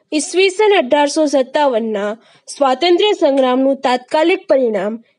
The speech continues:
એ આવ્યું કે ભારતમાં કંપની શાસનનો અંત આવ્યો અને ઇંગ્લેન્ડની સરકાર એટલે કે બ્રિટિશ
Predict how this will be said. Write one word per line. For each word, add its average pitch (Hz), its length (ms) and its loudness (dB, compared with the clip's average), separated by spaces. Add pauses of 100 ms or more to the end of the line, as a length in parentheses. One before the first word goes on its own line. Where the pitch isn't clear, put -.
(140)
એ 330 120 0
આવ્યું 330 500 0
કે 233 420 -4 (300)
ભારતમાં 370 600 2
કંપની 262 680 0 (280)
શાસનનો 349 680 0
અંત 262 440 0 (140)
આવ્યો 285 420 2
અને 294 500 0 (300)
ઇંગ્લેન્ડની 285 720 0
સરકાર 269 640 -2
એટલે 226 220 -4
કે 320 100 -4
બ્રિટિશ 254 520 -2